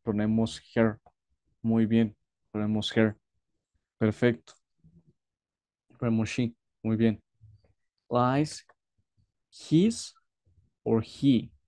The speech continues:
or him. Ponemos su, sus, él o él. Exacto. Sus. His blue eyes.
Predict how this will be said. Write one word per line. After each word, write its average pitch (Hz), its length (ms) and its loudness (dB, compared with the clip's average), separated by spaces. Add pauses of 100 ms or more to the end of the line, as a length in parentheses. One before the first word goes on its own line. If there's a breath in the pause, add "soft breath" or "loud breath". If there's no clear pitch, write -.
or 110 160 -2
him. 110 400 -2 (1040)
Ponemos 127 380 -2
su, 196 560 4 (840)
sus, - 580 0 (680)
él 151 400 0
o 110 240 2
él. 107 200 -2 (640)
Exacto. 117 680 -2
Sus. - 560 -4 (180)
His - 340 -8
blue 120 300 4
eyes. 113 340 -2